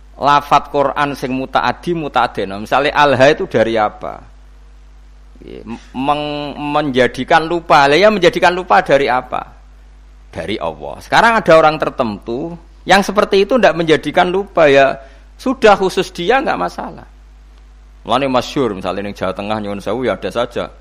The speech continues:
Orang thariqah, soleh, yang kita hormati bersama, tapi kadang main orjen. Ra usah mbok tiru, orjen halal, aku niru iku. Iku pas main orjen eling pangeran, lha kowe eling, eling sapa?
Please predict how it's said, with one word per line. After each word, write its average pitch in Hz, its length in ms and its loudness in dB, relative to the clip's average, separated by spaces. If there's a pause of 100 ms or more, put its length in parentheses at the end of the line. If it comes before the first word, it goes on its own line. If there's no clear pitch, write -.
(1200)
Orang 101 240 -4
thariqah, 101 560 -2
soleh, 101 540 -4 (100)
yang 98 160 -14
kita 101 240 -4
hormati 98 480 -6
bersama, 92 560 -8
tapi 117 240 -10
kadang 127 300 -4
main 107 180 -4
orjen. 98 400 -8 (720)
Ra 185 160 4
usah 208 140 4
mbok 185 160 -2
tiru, 208 180 -2
orjen 220 320 0
halal, 220 320 2
aku 214 160 0
niru 214 320 0
iku. 214 240 -8 (380)
Iku 269 340 -8
pas 269 220 0
main 208 180 2
orjen 214 240 0
eling 220 240 -2
pangeran, 202 380 2
lha - 80 6
kowe 247 160 6
eling, 202 400 4 (1500)
eling 170 300 4
sapa? 123 560 2